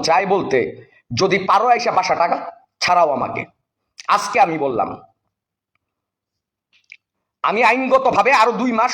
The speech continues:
সময় পাই, সেই দুই মাসের মধ্যে যদি বাসার মালিক কোনো ধরনের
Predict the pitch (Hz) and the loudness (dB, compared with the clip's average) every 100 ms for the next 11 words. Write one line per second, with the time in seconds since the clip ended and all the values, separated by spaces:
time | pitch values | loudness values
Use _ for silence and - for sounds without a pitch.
0 | - 247 254 226 214 320 339 320 - _ | -2 -2 0 2 2 2 -4 -8 -14 _
1 | _ _ _ _ _ _ - - 226 254 | _ _ _ _ _ _ -4 -2 2 2
2 | 302 269 254 269 269 247 233 208 196 226 | 2 0 0 0 0 0 0 0 0 0
3 | 196 208 247 240 - _ _ _ _ 220 | 0 0 -2 -8 -12 _ _ _ _ 0
4 | 302 381 302 311 220 | 2 4 6 6 4